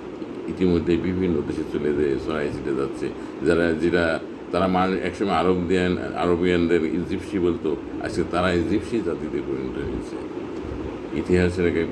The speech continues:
নির্মম সত্য। যাই হোক, একসময়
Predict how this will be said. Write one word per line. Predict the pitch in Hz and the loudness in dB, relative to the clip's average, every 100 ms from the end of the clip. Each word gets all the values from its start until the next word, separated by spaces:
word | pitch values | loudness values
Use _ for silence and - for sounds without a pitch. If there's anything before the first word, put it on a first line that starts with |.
| 73 | -2
নির্মম | 87 92 90 90 82 73 67 - - - 85 | 2 4 4 4 2 0 -4 -8 -10 -6 -4
সত্য। | 67 69 71 65 - - - - - - - - - - - - - - - - - - | -4 -4 -4 -4 -8 -10 -10 -10 -10 -10 -8 -8 -8 -8 -10 -10 -10 -8 -6 -6 -6 2
যাই | 110 113 | 4 6
হোক, | 113 - | 4 2
একসময় | 101 - 113 113 110 | -6 -2 0 2 2